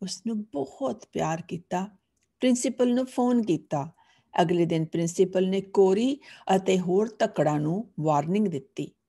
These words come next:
ਪਰ ਉਹ ਫਿਰ ਵੀ ਉਸ ਨੂੰ ਤੰਗ ਕਰਦੇ ਰਹੇ। ਪੀਟ ਬਹੁਤ ਉਦਾਸ ਸੀ। ਉਸ ਦਾ ਘਰ ਤੋਂ ਬਾਹਰ ਜਾਣ ਨੂੰ ਵੀ ਦਿਲ ਨਾ ਕਰਦਾ। ਉਹ ਖੇਡਦਾ ਵੀ ਨਾ, ਸਕੂਲ ਦਾ ਕੰਮ ਵੀ ਨਾ ਕਰਦਾ। What do you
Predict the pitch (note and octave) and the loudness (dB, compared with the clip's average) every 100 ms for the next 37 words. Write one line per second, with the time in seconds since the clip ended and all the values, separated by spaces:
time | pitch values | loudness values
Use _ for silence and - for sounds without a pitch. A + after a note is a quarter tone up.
0 | _ _ _ _ _ - E3+ E3 - E3+ | _ _ _ _ _ -10 -10 -8 -6 -6
1 | - F#3 F3+ F3 D#3+ D#3+ F#3+ E3 - E3+ | -4 -2 -2 -4 -6 -6 -8 -10 -8 -8
2 | F3+ D#3+ D3+ D3+ D#3 E3 D#3 E3 E3 E3+ | -8 -8 -8 -8 -10 -8 -8 -10 -12 -14
3 | F#3 _ - - _ C4 C4 B3+ G#3+ F#3 | -14 _ -20 -20 _ 0 2 0 -2 0
4 | F#3+ F#3 F3+ D#3+ D#3 C#3+ D#3 - - D#3 | 0 0 -2 -2 -2 -6 -6 -8 -8 -10
5 | E3 _ _ _ _ _ F3+ F3 F3+ F3 | -14 _ _ _ _ _ -4 -2 0 -2
6 | E3+ E3+ D#3 - D#3+ D3+ F3 E3+ D3+ E3 | 2 0 0 -2 -2 0 0 0 -2 -4
7 | D3+ D#3 E3+ E3 E3+ F#3+ G#3+ _ - C#3+ | -2 -2 -2 -2 -2 -4 -10 _ -10 -2
8 | E3+ E3 D#3 C#3+ D3 D3 D3+ C#3+ D#3 C#3 | 0 0 -2 -4 -6 -6 -8 -8 -10 -12
9 | F3+ - - - - A#3+ A#3+ B3+ G#3+ E3+ | -14 -20 -20 -8 2 2 2 4 4 4
10 | E3 E3+ E3+ F#3 E3 D#3 D#3 D#3+ - - | 4 4 4 0 -2 -2 -4 -10 -8 -6
11 | - F#3 F#3 E3+ D#3+ D#3 D3 C#3+ D3+ D#3+ | -2 2 2 2 -2 -4 -6 -6 -6 -8
12 | D#3 D3 - D#3 E3 E3+ - _ _ _ | -6 -8 -10 -14 -14 -16 -20 _ _ _
13 | _ _ _ _ _ _ _ _ _ - | _ _ _ _ _ _ _ _ _ -14
14 | - E3 D3+ D#3+ | -6 -4 -2 -2